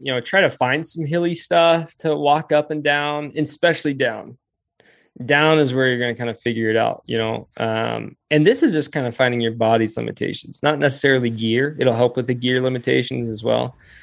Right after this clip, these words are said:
but your body's, and then you're gonna be like, "Oh, wow. Uh, yeah, fifty pounds ain't gonna do it. I need more like thirty, forty." So now we kinda have to, that's, now we're trying to start and figure out what we can afford for weight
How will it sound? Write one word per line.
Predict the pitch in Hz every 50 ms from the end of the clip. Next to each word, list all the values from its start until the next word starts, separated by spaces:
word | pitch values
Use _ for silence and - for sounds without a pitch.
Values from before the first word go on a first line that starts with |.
| - _ _
but | - 131 127
your | 135 135
body's, | 117 110 113 113 117 117 113 113 110 110 -
and | 120 117
then | 127
you're | 131 127
gonna | 123 123 123 117
be | 117
like, | 113 113 - - _ _ - - - - _ _ _ - -
"Oh, | 156 165 156 123
wow. | 104 117 131 135 113 - - _ _ _ _ _ _ -
Uh, | 113 110 110 107 107 107 101 - - _ - - - - - _
yeah, | - 139 127 110
fifty | - - 160 - 180 143
pounds | 139 156 147 143 127
ain't | 131 123 117
gonna | 117 110 107
do | 104 113 110
it. | 104
I | 104 117
need | 139 143 131 117 110
more | 110 110 110 113
like | 113 110 104 101 95 _ _ _
thirty, | - - 127 120 117 107
forty." | 98 - - 120 117 117 110 101 98 - - _ _ _ _
So | - - - 131 123
now | 120 120 127 135 139 143
we | 143 139 135
kinda | 135 135 131 127 123
have | 110 107 123 113 113 -
to, | - 113 107 107 -
that's, | 123 127 139 135 135 - - -
now | - - - 135 143 165 175 185
we're | 180 175 165 151 131
trying | 135 - - - 156 143 143 139 139 135
to | 127 127 123 120 123 120
start | 117 - - - 123 120
and | 117 113
figure | - 127 117 120 120
out | 117 110 110 104 104
what | 113 113 113 113 -
we | 117 110
can | 107 - 113
afford | 104 95 - - 104 104 101 104 104 95
for | - - 107 101
weight | 101 101 101 101 110 117 117 - -